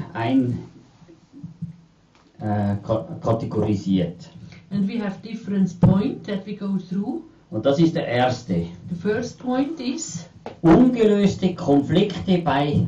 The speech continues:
Speaker 1: Versöhnung stellt sie wieder her. Also ungelöste Konflikte.
Speaker 2: When you have strife with your neighbor and you don't can, ähm,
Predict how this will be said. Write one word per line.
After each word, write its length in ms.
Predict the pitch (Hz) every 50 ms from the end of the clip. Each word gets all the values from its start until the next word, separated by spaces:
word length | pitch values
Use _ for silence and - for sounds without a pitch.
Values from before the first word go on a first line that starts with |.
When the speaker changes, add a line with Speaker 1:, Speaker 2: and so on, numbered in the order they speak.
| - -
Speaker 1:
Versöhnung 600 | 139 131 123 - 139 139 151 156 165 160 156 139
stellt 480 | - - - - 127 135 143 143 147 - - - - - -
sie 300 | - - 127 123 120 110
wieder 300 | 110 117 120 120 - -
her. 420 | - - 90 95 - 87 - - - - - - - - - - - - - - _ _ _ _ _ _ _ _ _ - - - -
Also 200 | - - - -
ungelöste 840 | 135 139 185 196 175 - 185 175 165 160 165 156 - - 143 -
Konflikte. 840 | - 101 104 101 95 - 110 151 170 151 - - - 214 254 294 - - - - 170 - - _ _ _ _ _ - 170 - 165 - - 180
Speaker 2:
When 180 | 196 208 214
you 100 | 214 226 220 208
have 180 | 196 185 -
strife 640 | - - - - 196 190 185 196 220 - - - -
with 200 | 220 214 190 -
your 160 | 202 202 190 185
neighbor 460 | 185 185 185 202 233 247 247 285 302 - - _ _ _ _ _ - - - 170
and 180 | 180 196 196
you 100 | 202 214 196
don't 360 | 202 202 202 220 254 - -
can, 360 | - 214 214 208 208 208 208
ähm, 580 | 190 180 185 180 180 180 185 185 180 180 180